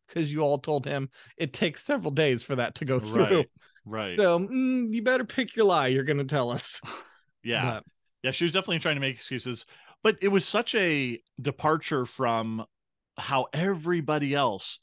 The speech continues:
Speaker 2: on the A C A team was. Very
Speaker 1: Oh my goodness.
Speaker 2: helpful,
Speaker 1: So
Speaker 2: very
Speaker 1: overly helpful.
Speaker 2: overly helpful. And
Speaker 1: Yeah,
Speaker 2: then there was
Speaker 1: I
Speaker 2: just
Speaker 1: asked
Speaker 2: this
Speaker 1: Kevin for a
Speaker 2: one
Speaker 1: pencil,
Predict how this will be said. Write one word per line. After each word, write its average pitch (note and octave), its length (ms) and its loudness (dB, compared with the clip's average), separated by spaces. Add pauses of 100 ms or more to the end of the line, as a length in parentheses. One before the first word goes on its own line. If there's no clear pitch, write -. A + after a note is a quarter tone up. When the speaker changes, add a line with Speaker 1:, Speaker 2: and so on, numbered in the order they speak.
Speaker 2:
on A#2 120 -4
the A#2 160 -6
A A2 40 -6
C A2+ 200 -6
A G#2+ 40 -8
team G#2 280 -10
was. C#2 420 -10 (100)
Very A#2+ 300 -2
Speaker 1:
Oh G3+ 140 6
my E3+ 140 2
goodness. - 20 4
Speaker 2:
helpful, A2+ 840 -2
Speaker 1:
So D#3+ 100 -6
Speaker 2:
very F3+ 340 2
Speaker 1:
overly A#3 420 4
helpful. B2+ 500 -4
Speaker 2:
overly D#3+ 400 2
helpful. F#2+ 480 -6
And A#2 120 -2
Speaker 1:
Yeah, - 60 0
Speaker 2:
then A#2+ 100 -4
there A#2 120 -2
was - 80 -4
Speaker 1:
I B3 140 4
Speaker 2:
just C4+ 60 2
Speaker 1:
asked A3+ 260 2
Speaker 2:
this - 0 -
Speaker 1:
Kevin G#3+ 320 2
for D#3+ 200 2
a E3 40 2
Speaker 2:
one D#3+ 40 0
Speaker 1:
pencil, E3+ 560 0